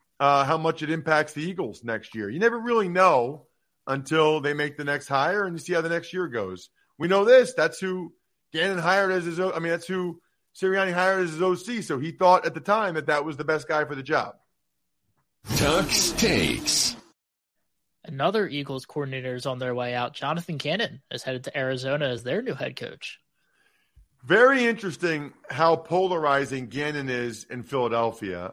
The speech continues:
Speaker 1: I thought overall he did an outstanding job. I mean, they had one of the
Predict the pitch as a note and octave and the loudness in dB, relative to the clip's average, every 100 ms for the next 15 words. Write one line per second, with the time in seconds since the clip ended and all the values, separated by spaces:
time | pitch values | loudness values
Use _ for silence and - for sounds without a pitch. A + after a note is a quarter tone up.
0 | - C#3+ E3 F#3+ E3+ D#3+ - E3+ B2 C3+ | -4 -2 0 6 8 8 4 -2 0 0
1 | D#3+ E3+ D3 B2+ D3 D3 D3+ D3+ E3 F3 | 2 2 2 -4 -8 -6 -6 -6 -12 -10
2 | E3 E3+ E3+ C3 A#2+ C3+ D3 D#3+ D#3+ E3 | -10 -10 -10 -10 -8 -8 -8 -8 -6 -8
3 | D3 | -10